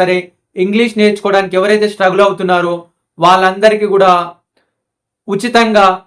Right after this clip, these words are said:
నేర్పించాలనే దృఢ సంకల్పంతోటే నేను ఈ YouTube ఛానల్ని క్రియేట్ చేయడం జరిగింది. ఇప్పుడు మీకు క్లాస్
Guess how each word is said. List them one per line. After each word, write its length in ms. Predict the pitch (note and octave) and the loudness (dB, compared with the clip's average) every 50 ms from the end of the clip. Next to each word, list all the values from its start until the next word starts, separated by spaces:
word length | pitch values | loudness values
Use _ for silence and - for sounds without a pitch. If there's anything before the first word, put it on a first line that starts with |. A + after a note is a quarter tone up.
| - F3 F3 | -8 -4 -2
నేర్పించాలనే 760 | G3 G#3+ G3+ G3+ A3 G#3 G#3 G3+ G#3 F#3+ F#3+ F#3 F#3 F3+ F3+ F3 F3 _ _ _ _ - D#3 | -2 -2 -2 -2 -4 -4 -2 0 0 0 0 0 -2 -4 -6 -6 -10 _ _ _ _ -6 -2
దృఢ 160 | F3+ G3 G#3 G#3+ G#3 G#3+ | 2 2 4 2 2 0
సంకల్పంతోటే 680 | G#3 G3 G#3 G3 G3 G3+ G3+ F#3 F3 F#3 F#3 E3+ F3+ F3 F3+ F3+ - _ _ _ - F3 | -2 0 0 -2 0 -2 -2 -2 0 0 0 0 0 -4 -4 -8 -12 _ _ _ -6 -2
నేను 200 | F#3+ G3 G3+ G#3 G3+ G3 | 0 0 0 0 -2 -2
ఈ 20 | F#3 F#3+ | -2 -2
YouTube 260 | G3 G#3 G#3 G#3+ G3+ - | -2 -2 -2 -4 -2 0
ఛానల్ని 420 | F#3+ F3+ F3+ F3+ F3 E3+ F3+ G#3 C4 - - _ _ _ _ - | 0 0 0 0 -2 -2 -4 -4 -4 -6 -10 _ _ _ _ -4
క్రియేట్ 300 | D#3+ F3+ G3 G3 G3 G3 G3 | -2 2 2 2 2 2 0
చేయడం 220 | F#3 E3+ F#3 F#3 E3+ E3+ | -2 -2 -2 -2 -2 -2
జరిగింది. 380 | D#3+ D#3+ D#3 D#3 D3 C3+ C3 C3 - _ _ _ _ _ _ _ _ _ _ _ - - | -4 -2 -4 -6 -6 -6 -8 -10 -12 _ _ _ _ _ _ _ _ _ _ _ -12 -8
ఇప్పుడు 200 | A#3 G#3+ C4 A#3+ A#3+ A#3+ | -6 -4 -4 -2 -2 -2
మీకు 200 | B3 B3 A#3+ A#3 A3+ A3 G#3+ - _ - | -2 0 2 2 2 0 -4 -10 _ -2
క్లాస్ 360 | G#3 G3+ G#3 A3+ A#3+ A3+ | 2 4 4 4 2 0